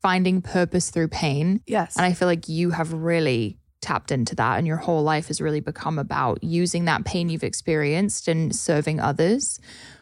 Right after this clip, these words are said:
Speaker 1: What do you feel like the drug and alcohol addiction was doing for you at that time?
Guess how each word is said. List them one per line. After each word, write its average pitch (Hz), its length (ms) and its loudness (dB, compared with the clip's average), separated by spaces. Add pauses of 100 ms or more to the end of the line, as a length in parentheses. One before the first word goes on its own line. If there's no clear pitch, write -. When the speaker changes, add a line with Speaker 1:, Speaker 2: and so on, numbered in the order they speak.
(160)
Speaker 1:
What 220 200 2
do 262 60 4
you 302 140 6
feel 214 320 2
like 180 560 0 (340)
the 190 140 2
drug 170 400 2
and 170 80 2
alcohol 160 500 0
addiction 151 560 -2
was 165 220 -2
doing 147 420 -2
for 139 320 -2
you 104 260 -2
at - 100 -2
that - 180 -2
time? 90 500 -4